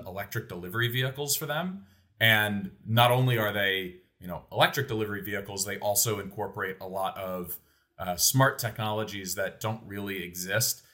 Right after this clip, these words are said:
in the current fleet that they're using. So this means stuff like fleet management software, like understanding where the vehicles are at all points in time, you know, what kind of efficiency they're getting, how many packages are being delivered, things of this nature.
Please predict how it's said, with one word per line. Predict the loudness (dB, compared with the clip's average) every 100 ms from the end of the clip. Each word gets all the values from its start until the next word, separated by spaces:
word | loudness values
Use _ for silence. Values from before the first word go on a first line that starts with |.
| _ -6
in | -4
the | -6
current | -6 -2 2 2 0
fleet | -4 -4 -8
that | -12 -10
they're | -6
using. | -2 0 -2 -4 -14 -20 _
So | 4 4
this | 6 4 2
means | -2 -2
stuff | -2 -2 -2
like | -6 -6 -10 _ _ -6
fleet | 2 2
management | 4 0 -2 -4
software, | 0 0 0 -2
like | -2 -4
understanding | -8 -6 -6 -6 -6 -6 -8 -12 -10
where | -2 -2
the | -2
vehicles | -6 -8 -6 -6
are | -4 -4
at | -4
all | -6
points | -8 -10 -8
in | -4
time, | 0 4 4 4 2 -4 -18 _
you | -14
know, | -10
what | -10 -12
kind | -12
of | -4
efficiency | 0 2 0 -2
they're | -2
getting, | 0 0 -2
how | -6 -12
many | -12
packages | -2 -2 -2 -6 -8
are | -10
being | -12 -10
delivered, | -10 -8 -8 -8
things | -10 -12
of | -12
this | -6
nature. | -2 -2 -2 -4 -6